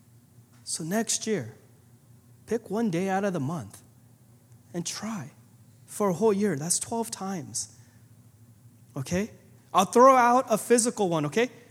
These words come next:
A very low, low-hanging fruit is that if you do this, you'll probably lose weight, okay? And, and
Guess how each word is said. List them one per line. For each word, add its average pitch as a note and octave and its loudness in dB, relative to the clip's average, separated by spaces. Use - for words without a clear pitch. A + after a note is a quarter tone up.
A E3+ 2
very B3 4
low, A#3+ 8
low-hanging C4 4
fruit A#3+ 2
is G#3 4
that G#3+ 4
if - -2
you G3 -2
do C4 2
this, A3+ -2
you'll F3+ -4
probably C4+ 4
lose A#3 2
weight, F3+ -2
okay? F#3+ -4
And, G3 2
and G3 2